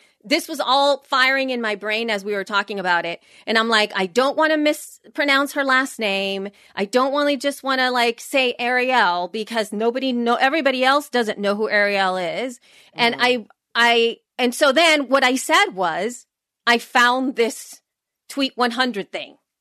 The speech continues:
Speaker 1: And I gave zero, like, where I found it. Not that anybody would know, but what I'm saying is I, all of that happened in my brain and I felt really bad. And actually, I felt really guilty about it. And I realized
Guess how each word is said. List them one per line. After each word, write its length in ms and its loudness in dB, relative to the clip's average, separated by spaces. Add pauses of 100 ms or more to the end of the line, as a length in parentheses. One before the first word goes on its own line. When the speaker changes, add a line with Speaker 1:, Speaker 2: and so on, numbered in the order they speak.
(220)
Speaker 1:
And 160 0
I 140 4
gave 440 -4
zero, 680 0 (200)
like, 380 0 (240)
where 300 -2
I 80 0
found 300 0
it. 140 0
Not 200 -2
that 120 -2
anybody 360 -4
would 220 -12
know, 360 0 (300)
but 80 -6
what 100 0
I'm 120 -2
saying 380 0
is 440 -2
I, 560 0 (140)
all 320 4
of 100 -2
that 180 2
happened 440 -4
in 180 -10
my 140 -6
brain 560 -6 (100)
and 220 -6
I 100 -4
felt 320 -2
really 240 -6
bad. 440 2
And 180 -4
actually, 380 0
I 40 0
felt 220 0
really 180 0
guilty 380 -4
about 240 2
it. 120 -4
And 100 -6
I 40 -2
realized 800 -2